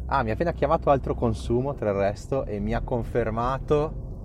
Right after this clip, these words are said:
che ormai la Volkswagen non farà più ricorso e quindi i tremilacinquecento euro di rimborso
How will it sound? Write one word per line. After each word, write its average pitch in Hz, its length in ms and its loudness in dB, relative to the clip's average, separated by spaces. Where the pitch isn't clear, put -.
che 107 380 0
ormai 120 540 4
la 120 100 6
Volkswagen 117 560 6
non 107 120 0
farà 110 240 2
più 110 160 -2
ricorso 123 720 -2
e 143 140 0
quindi 117 380 -4
i 104 40 -4
tremilacinquecento 120 1160 -4
euro 123 580 2
di 113 100 -2
rimborso 110 960 -2